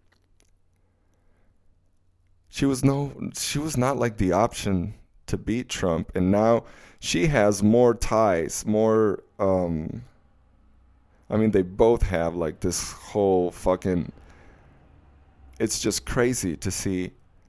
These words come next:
that these two people were running for president. Donald Trump has,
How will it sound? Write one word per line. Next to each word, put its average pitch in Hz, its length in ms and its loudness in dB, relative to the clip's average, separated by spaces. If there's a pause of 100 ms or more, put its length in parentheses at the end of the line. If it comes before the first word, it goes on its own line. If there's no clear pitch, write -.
(120)
that - 180 0
these 120 240 0
two 135 140 -4
people 95 540 -4 (540)
were 98 160 0
running 101 320 4
for 101 120 -8
president. 87 580 -4
Donald 127 460 2
Trump 107 320 0
has, 92 460 -2